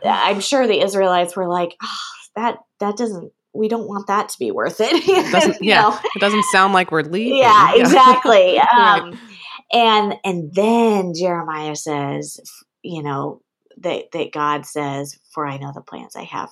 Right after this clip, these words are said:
Speaker 1: for you." Um,
Speaker 2: Mm, mm-hmm.
Speaker 1: and, and that the, the prospering is actually happening now. And it ties into another chapter that I talk about. You know,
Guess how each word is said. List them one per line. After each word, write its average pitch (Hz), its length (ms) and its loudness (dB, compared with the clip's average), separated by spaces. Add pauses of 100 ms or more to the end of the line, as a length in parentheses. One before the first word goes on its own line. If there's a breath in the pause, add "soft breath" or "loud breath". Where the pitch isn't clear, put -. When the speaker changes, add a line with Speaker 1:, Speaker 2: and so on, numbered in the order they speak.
Speaker 1:
for - 80 -14
you." - 180 -14 (320)
Um, 165 640 -6
Speaker 2:
Mm, 135 200 -12
mm-hmm. 156 520 -6
Speaker 1:
and, 156 240 -4
and 160 200 -6
that 160 140 -6
the, 160 160 -6 (180)
the 165 120 -4
prospering 170 920 -2
is 147 280 -10
actually 156 500 -8
happening 143 800 -14 (460)
now. 180 720 -4
And 156 480 -6 (120)
it 156 200 -6
ties 175 340 -4
into 160 380 -6
another 165 360 -6
chapter 160 480 -10
that 156 160 -10
I 151 140 -8
talk 185 320 -10
about. 151 460 -8 (680 loud breath)
You 180 140 -8
know, 156 420 -4